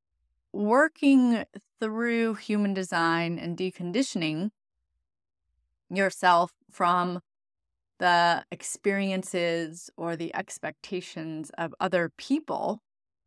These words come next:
how it is difficult, truly difficult, to trust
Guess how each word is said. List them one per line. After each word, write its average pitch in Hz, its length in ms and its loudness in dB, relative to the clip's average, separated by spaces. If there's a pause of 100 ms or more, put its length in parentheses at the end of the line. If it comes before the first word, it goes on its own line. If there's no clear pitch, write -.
(260)
how 247 380 6
it 226 240 0
is 202 500 2 (380)
difficult, - 880 -4 (340)
truly 269 540 0
difficult, 170 800 -6 (840)
to 220 720 0 (720)
trust - 840 -2